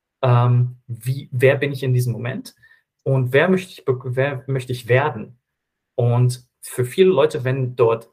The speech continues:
ne, ein großer Unterschied zwischen den beiden ist, eine große Lücke zwischen sitzt, dann ist es halt, äh, nicht kongruent. Also das, das, da ist zu große Lücke zwischen den beiden. Und dann fühlen sich Leute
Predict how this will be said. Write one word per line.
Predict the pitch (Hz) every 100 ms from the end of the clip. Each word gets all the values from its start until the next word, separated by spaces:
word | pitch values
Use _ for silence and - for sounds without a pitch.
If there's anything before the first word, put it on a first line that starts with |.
| _
ne, | 120 113
ein | 117 120 113 113
großer | 135 190 -
Unterschied | 165 185 185 151 123
zwischen | - -
den | 120
beiden | 113 113
ist, | - -
eine | 131
große | 123 123
Lücke | 110 151 190 -
zwischen | - 123 117
sitzt, | - - - - _ - - _ _ -
dann | 123 127 143
ist | -
es | 143 131
halt, | 120 123 _ -
äh, | 120 110 104 107 -
nicht | 127 127 -
kongruent. | - 135 117 113 131 113 -
Also | - 104 110
das, | - -
das, | - - - _ _ _ -
da | 113
ist | 117 -
zu | 160
große | 123 135 127 135
Lücke | 127 123 131 147 151
zwischen | - 123 131
den | 113
beiden. | 110 113 135
Und | 190 - - -
dann | 123 -
fühlen | 170
sich | 147 -
Leute | 123 123 123 123 117